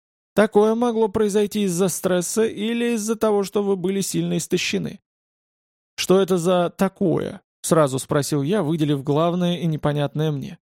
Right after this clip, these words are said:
«Такое», поддержал меня Диан, «это частичная амнезия. Это бывает, и это нормально.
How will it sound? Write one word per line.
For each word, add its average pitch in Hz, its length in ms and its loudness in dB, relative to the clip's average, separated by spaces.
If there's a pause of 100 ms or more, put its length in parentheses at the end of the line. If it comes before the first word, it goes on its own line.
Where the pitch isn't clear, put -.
(640)
«Такое», 190 760 2 (320)
поддержал 151 500 2
меня 147 260 -2
Диан, 139 380 -6 (100)
«это 285 340 2
частичная 202 600 -2
амнезия. 147 520 -2 (260)
Это 165 260 4
бывает, 147 600 2
и 180 40 4
это 143 340 0
нормально. 180 760 -2